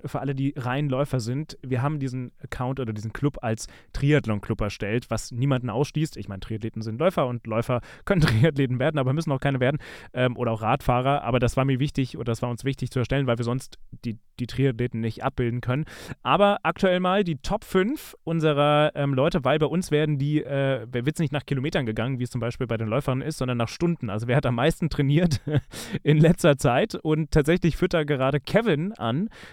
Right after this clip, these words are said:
äh, auf Platz eins, dann kommt Christoph, dann kommt Chiara und dann ein guter Bekannter, der in der vorvorletzten Folge dabei war, Julian Ladwein, äh, und Gerhard, der übrigens, den wir auch schon öfter erwähnt haben, der letztes Jahr den Berlin-Marathon <laughs> gelaufen ist, den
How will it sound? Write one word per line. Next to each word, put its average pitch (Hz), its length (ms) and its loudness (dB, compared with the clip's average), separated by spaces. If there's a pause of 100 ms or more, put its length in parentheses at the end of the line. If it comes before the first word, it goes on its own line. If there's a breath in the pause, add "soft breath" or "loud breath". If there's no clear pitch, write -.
(120)
äh, 135 180 4
auf 123 120 2
Platz - 220 0
eins, 139 240 -2
dann 151 100 2
kommt 143 180 0
Christoph, 170 460 2
dann 156 240 -2
kommt 160 340 0
Chiara 156 380 2
und 151 180 -2
dann 175 220 0 (540)
ein 123 160 -4
guter 143 240 2
Bekannter, 143 320 0
der 123 140 0
in 123 180 -4
der - 340 -10
vorvorletzten 139 560 -6
Folge 147 180 -4
dabei 151 220 -2
war, 175 200 -2
Julian 170 360 4
Ladwein, 143 380 0 (400 loud breath)
äh, 147 200 8
und 247 220 2
Gerhard, 175 600 2
der 190 220 2
übrigens, 202 520 -2
den 165 140 0
wir 160 80 -2
auch - 120 -4
schon - 160 -8
öfter - 220 -4
erwähnt 156 240 0
haben, 123 140 4
der 123 80 4
letztes 139 340 2
Jahr 156 140 0
den - 160 -2
Berlin-Marathon 185 640 2
<laughs> - 0 -
gelaufen 165 460 0
ist, 156 280 -2 (420 loud breath)
den 147 280 6